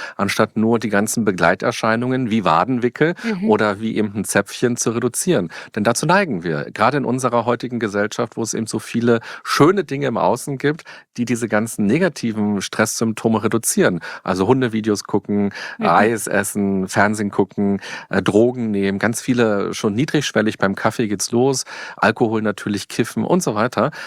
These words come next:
Speaker 1: Also ganz viele Sachen, die die, äh, Symptome des Stresses reduzieren,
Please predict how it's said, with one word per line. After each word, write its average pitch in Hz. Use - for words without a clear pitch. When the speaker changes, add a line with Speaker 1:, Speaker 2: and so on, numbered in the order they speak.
Speaker 1:
Also 110
ganz 156
viele 147
Sachen, 123
die 120
die, 110
äh, 104
Symptome 104
des 85
Stresses -
reduzieren, 107